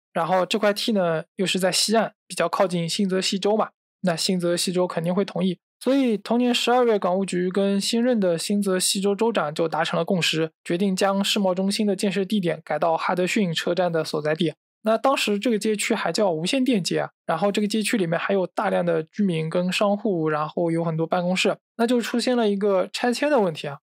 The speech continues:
港务局跟商户之间的官司啊，就是关于拆迁的这个官司啊，一直从地方法院打到了美国最高院，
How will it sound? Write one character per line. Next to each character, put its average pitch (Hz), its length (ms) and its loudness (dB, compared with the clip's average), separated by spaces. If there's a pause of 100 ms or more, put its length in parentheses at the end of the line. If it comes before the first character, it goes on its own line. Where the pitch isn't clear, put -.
(340)
港 208 180 0
务 254 60 0
局 233 220 0
跟 269 200 0
商 269 220 2
户 247 100 2
之 208 140 -4
间 240 140 -2
的 214 80 0
官 233 200 0
司 - 160 -2
啊， 156 140 -4 (400)
就 - 100 -4
是 175 200 -2
关 190 280 0
于 180 60 -2
拆 202 220 0
迁 214 120 0
的 202 120 2
这 185 80 -2
个 180 40 -2
官 202 220 2
司 196 160 -2
啊， 143 80 -4 (240)
一 202 80 -2
直 190 180 0
从 175 340 -2
地 214 140 -2
方 214 180 2
法 160 180 -4
院 170 220 0
打 156 180 -12
到 180 140 -2
了 165 220 0
美 165 160 -4
国 156 180 -2
最 196 140 -2
高 190 160 0
院， 185 180 0